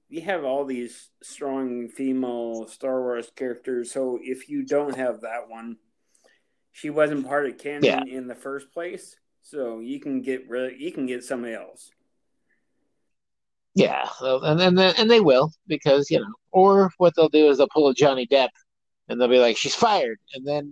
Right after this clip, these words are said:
Speaker 2: in a couple of months, they'll be like, "Yeah, okay, everybody forgot about this. You're
Speaker 1: Yeah.
Speaker 2: rehired. Get in
Speaker 1: Oh,
Speaker 2: here." So
Speaker 1: um, yeah, yeah. I talked about that, like, a couple episodes back, right?
Speaker 2: Yeah, that they're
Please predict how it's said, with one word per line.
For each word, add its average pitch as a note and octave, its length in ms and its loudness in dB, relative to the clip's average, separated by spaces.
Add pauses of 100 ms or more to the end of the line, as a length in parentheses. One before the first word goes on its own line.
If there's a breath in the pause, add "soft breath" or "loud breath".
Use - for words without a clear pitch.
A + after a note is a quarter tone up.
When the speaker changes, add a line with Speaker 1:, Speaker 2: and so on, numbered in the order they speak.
(120)
Speaker 2:
in C#3+ 80 -10
a C3 60 -10
couple C3+ 280 -2
of B2+ 60 -6
months, B2 300 -4
they'll C3+ 120 2
be C3 160 4
like, B2+ 240 4 (100)
"Yeah, D#3 380 4
okay, C3 280 4
everybody C3+ 220 6
forgot C3 300 2
about C3 240 4
this. C3 300 2 (400)
You're D#3 140 8
Speaker 1:
Yeah. F3+ 140 6
Speaker 2:
rehired. - 760 -12 (340)
Get C3 100 -4
in F#3 60 4
Speaker 1:
Oh, D3 60 2
Speaker 2:
here." G2+ 160 -10 (180)
So C#3 340 2
Speaker 1:
um, A#2+ 260 -14 (800 soft breath)
yeah, E3 260 -6 (120)
yeah. C3+ 220 -8 (760)
I G#3+ 140 -4
talked G3 400 -8
about C3 240 -4
that, C3+ 200 -4
like, B2 180 -6
a - 40 -20
couple C#3+ 300 -10
episodes C3+ 480 -14
back, A#2 300 -10
right? C#3+ 220 -12 (1500)
Speaker 2:
Yeah, D3+ 220 4
that C3 120 -2
they're B2+ 320 2